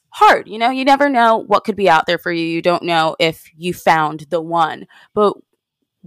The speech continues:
around what time in your relationship, like, what year would you say that you guys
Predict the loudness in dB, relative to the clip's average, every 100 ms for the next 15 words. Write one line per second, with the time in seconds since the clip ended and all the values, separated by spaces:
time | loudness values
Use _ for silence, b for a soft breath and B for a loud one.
0 | _ 2 4 4 4 -2 0 -2 -2 -6
1 | -6 -6 -6 -8 -10 -6 -4 -4 -6 -4
2 | -2 -2 -6 -4 -2 -2 -6 -12 -12 -8
3 | -6 -4 -6 -8 -6 -2 -2 -6 -12